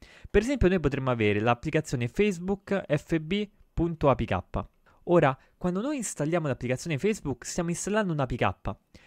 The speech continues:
Dentro questa A P K in realtà sono contenute varie cose. Sono contenute ad esempio dei file punto X M L che contengono delle risorse. È anche contenuto ovviamente il codice. Il codice non mi ricordo in che formato è contenuto,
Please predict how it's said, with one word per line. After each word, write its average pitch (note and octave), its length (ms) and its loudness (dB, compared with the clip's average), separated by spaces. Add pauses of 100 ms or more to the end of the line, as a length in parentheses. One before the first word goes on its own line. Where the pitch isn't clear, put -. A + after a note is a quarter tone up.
(100)
Dentro F3+ 340 0
questa C#3 200 -2
A A#2 40 -4
P A#2+ 80 -4
K A2+ 260 0
in A2+ 60 -2
realtà G2+ 440 -2
sono E3+ 280 -6
contenute F3+ 460 2
varie B2 220 2
cose. A#2+ 400 2 (340)
Sono G3+ 260 -4
contenute F3+ 420 0
ad C3 100 0
esempio F#3+ 400 -2
dei C3 140 2
file D3+ 300 2
punto D3 260 -4
X - 240 -4
M C#3 120 -2
L G#2+ 340 0 (160)
che - 140 -8
contengono C#3+ 500 -2
delle A#2 220 2
risorse. B2 580 -2 (320)
È C3+ 120 0
anche F#3+ 200 0
contenuto D#3+ 400 0
ovviamente C#3+ 380 0
il D#3 80 -4
codice. A2+ 480 0 (120)
Il C3+ 120 -10
codice G3+ 340 0
non C#3 220 -4
mi D3 100 -4
ricordo F3+ 280 -2
in D3+ 80 -6
che C#3 100 -6
formato C#3 540 -4
è C3 100 -2
contenuto, F3 680 -4